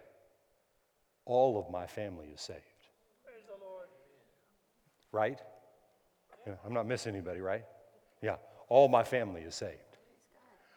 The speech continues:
Speaker 1: Why? Because I took those promises and did what? I called them saved when they weren't saved. Father, I thank you. I remember my, my younger brother.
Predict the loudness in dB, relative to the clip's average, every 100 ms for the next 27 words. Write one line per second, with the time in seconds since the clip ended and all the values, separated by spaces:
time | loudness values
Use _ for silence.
0 | -20 _ 4 6 6 4 -10 -16 -20 -20
1 | -20 _ -10 -8 0 0 0 -6 -12 -8
2 | -4 -4 -2 -2 -2 -4 -2 -2 -6 -12
3 | -14 -16 -14 -12 -6 -6 0 0 0 -8
4 | -20 -20 -20 _ -20 -20 -8 -6 -6 0
5 | 6 8 8 2 -4 -6 -6 -6 -6 -10
6 | -14 -20 -10 -8 -4 -4 -4 -8 -8 -10
7 | -10 -16 -20 -20 -20 -20 _ _ _ _
8 | 2 2 2 0 -2 -4 -4 -8 -10 -14
9 | -20 -20 -20 -20 -20 -20 _ _ _ _
10 | -6 -2 0 2 4 2 2 -2 -2 -4
11 | -10 -6 -4 -4 0 0 0